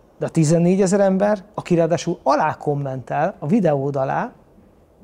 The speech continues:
hogy az egy ilyen, na hát, hogy ezek tényleg ilyen né-, ilyen nézők, ezek nem ilyen számok, hanem ezek ilyen nézők, akik még így vissza is jeleznek, hogy így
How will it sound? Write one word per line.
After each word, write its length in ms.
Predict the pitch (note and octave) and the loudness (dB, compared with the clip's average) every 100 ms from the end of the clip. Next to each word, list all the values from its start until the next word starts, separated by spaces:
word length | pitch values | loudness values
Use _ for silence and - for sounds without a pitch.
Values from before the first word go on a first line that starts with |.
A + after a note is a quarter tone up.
| - _ _ | -20 _ _
hogy 180 | F#3 F#3 | 0 2
az 120 | G#3 | 2
egy 120 | A3 | 2
ilyen, 280 | A3+ B3 B3 - | 2 2 0 -6
na 160 | A3+ | -4
hát, 320 | C#3 B2+ C#3 - _ | -2 -4 -6 -14 _
hogy 140 | - G3 | -2 0
ezek 200 | C4 C4+ | 0 0
tényleg 280 | G4 C#3 | -4 -2
ilyen 160 | D3 D#3+ | -2 -2
né-, 200 | F3+ E3 | -2 -4
ilyen 160 | F3 G#3 | -4 -2
nézők, 440 | A3 E3+ C3+ C#3+ | 0 -2 -4 -6
ezek 180 | F3 E3+ | -4 -4
nem 160 | C#4 G3+ | -4 -6
ilyen 160 | D3 | -6
számok, 640 | C3 - B2 D3 D3+ D3 - _ _ _ _ _ _ - | -8 -8 -6 -6 -8 -10 -20 _ _ _ _ _ _ -10
hanem 180 | - F#3+ | -2 0
ezek 220 | A3 A3+ | 2 2
ilyen 120 | B3 C#4 | 0 0
nézők, 460 | D4 E3+ D3 D#3+ | 2 2 2 -2
akik 220 | F3+ G3 | -2 -2
még 200 | G#3+ B3 | 0 0
így 160 | A#3 B3 | 2 2
vissza 280 | C#4+ - E3+ | 0 0 0
is 160 | E3 | 0
jeleznek, 480 | G#3+ D3+ C3+ D3 D#3+ | -2 -2 -2 -4 -4
hogy 120 | F3+ | 0
így 260 | F3+ F#3 F#3 | 2 2 0